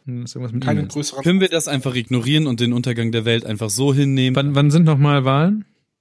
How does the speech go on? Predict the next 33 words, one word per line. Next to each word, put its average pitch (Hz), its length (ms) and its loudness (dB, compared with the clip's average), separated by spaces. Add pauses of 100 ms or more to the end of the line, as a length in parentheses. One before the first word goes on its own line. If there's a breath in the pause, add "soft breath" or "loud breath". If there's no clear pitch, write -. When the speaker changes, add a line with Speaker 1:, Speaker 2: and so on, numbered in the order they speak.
(500)
Speaker 3:
Am 110 140 -4
Speaker 2:
Sechs. 113 100 0
Speaker 3:
neunten. 110 500 -4 (440)
Speaker 1:
Das - 220 -12
heißt, 139 520 0
äh, 123 680 2
Speaker 2:
<laughs> 120 280 -8
Irgendwann 156 840 0 (100)
bald. 131 300 2
Speaker 1:
das 123 100 0
nächste 160 320 4
Mal, 147 200 6
wenn 143 100 4
wir 135 120 4
aufnehmen, 151 380 2
ist 139 140 -2
die 139 80 0
Welt 139 120 0
untergegangen 135 480 0
oder 117 140 -2
nicht? 170 320 0 (920)
Speaker 2:
Dann 117 400 -4
haben 156 100 2
wir 156 120 0
eventuell 139 460 -2
einen, 123 300 -4 (200)
einen 113 220 -6
stolzen 165 460 0
Präsidenten 139 540 -2
Trump 165 340 0
oder 131 240 0
Crooked 190 680 -2
Hillary. 131 680 -2